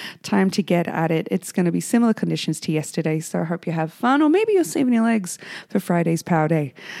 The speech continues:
Either way, happy Wednesday, and, uh, remember, please, uh, if you're, if you have any nominations for being vocal about a local, somebody you really wanna see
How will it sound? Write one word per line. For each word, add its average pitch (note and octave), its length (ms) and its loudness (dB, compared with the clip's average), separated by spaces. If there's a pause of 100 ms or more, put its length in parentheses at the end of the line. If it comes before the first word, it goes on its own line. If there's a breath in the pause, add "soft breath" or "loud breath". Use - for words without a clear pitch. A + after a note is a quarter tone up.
(140)
Either F#3 280 4
way, D#3 260 4
happy F3+ 480 -2
Wednesday, E3+ 840 0
and, G#3+ 400 0
uh, G#3+ 320 0
remember, A#3 480 4
please, G3 540 -2
uh, - 80 -4
if F#3 220 -4
you're, F3 540 0
if - 260 -10
you F#3 80 -2
have F3+ 180 -4 (140)
any D4 200 6
nominations B3 800 0 (360 loud breath)
for G#3 160 2
being G3+ 340 2
vocal F3 380 0
about D#3 240 0
a D3+ 80 0
local, D3 360 -2
somebody F3+ 380 -2
you E3 160 2
really D#3+ 300 2
wanna D#3 220 -2
see D3+ 360 -6